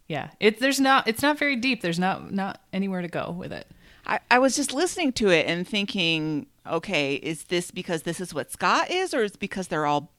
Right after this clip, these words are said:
Speaker 2: bad bands?" And so they're just, but you, I, you know, I've listened to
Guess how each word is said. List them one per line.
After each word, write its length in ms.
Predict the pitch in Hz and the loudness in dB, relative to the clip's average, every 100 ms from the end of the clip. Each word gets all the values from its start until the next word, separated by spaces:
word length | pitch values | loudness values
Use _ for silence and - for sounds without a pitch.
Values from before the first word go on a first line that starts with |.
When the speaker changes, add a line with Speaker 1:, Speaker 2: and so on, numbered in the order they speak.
| - | -2
Speaker 2:
bad 460 | 135 143 143 147 | 2 4 2 0
bands?" 840 | - 220 147 120 82 113 - - _ _ - | 0 2 2 0 -4 -10 -14 -20 _ _ -8
And 140 | 151 147 | -6 -2
so 200 | 160 147 | -2 0
they're 180 | 143 | 0
just, 320 | 139 147 - - | -2 -6 -8 -16
but 260 | 175 226 - | -4 -4 -2
you, 140 | 240 - | -6 -2
I, 60 | 165 | -2
you 140 | 254 | -2
know, 180 | 190 135 | -2 -2
I've 420 | 190 156 220 214 - | -2 -4 -4 -6 -10
listened 360 | 175 175 160 | -10 -8 -10
to 240 | 156 139 | -6 -8